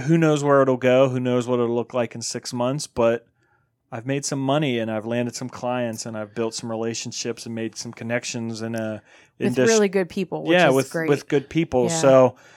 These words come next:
Speaker 1: that's a reason to be joyful. And, you know, I know the world's hard right now and it's hard for everybody. And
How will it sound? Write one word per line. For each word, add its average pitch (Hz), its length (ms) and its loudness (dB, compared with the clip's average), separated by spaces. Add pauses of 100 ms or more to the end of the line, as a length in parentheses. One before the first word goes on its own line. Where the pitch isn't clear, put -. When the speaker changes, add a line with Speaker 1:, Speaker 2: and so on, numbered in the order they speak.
(220)
Speaker 1:
that's 151 180 -2
a 165 60 2
reason 160 340 6
to 139 60 -4
be 139 120 -8
joyful. 120 640 2
And, 113 440 -10 (1200)
you 120 180 -10
know, 117 300 -8 (560)
I 123 40 -8
know 123 200 2
the 120 80 4
world's 117 340 2
hard 104 360 -8
right 101 200 -8
now 104 380 -10
and 113 180 -16
it's 110 140 -18
hard 107 260 -10
for 117 160 -10
everybody. 104 580 -10
And 107 200 -14